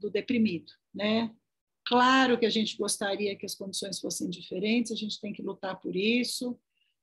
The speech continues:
e eu acho que a gente avança lentamente, mas a gente avança, né? Eu tenho trinta anos de clínica e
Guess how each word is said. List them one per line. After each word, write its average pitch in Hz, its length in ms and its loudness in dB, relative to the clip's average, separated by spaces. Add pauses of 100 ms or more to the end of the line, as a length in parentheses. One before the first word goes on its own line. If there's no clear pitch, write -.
e 196 140 -2
eu 196 80 0
acho 202 200 2
que 214 60 -4
a 196 60 -2
gente 202 280 -4
avança 196 960 -2
lentamente, 240 880 6
mas 214 200 2
a 208 60 -2
gente 208 300 -4
avança, 202 720 -2 (180)
né? 226 240 0
Eu 202 80 -6
tenho 208 220 -6
trinta 233 380 2
anos 220 260 2
de 202 120 -4
clínica 214 680 0
e 90 640 -6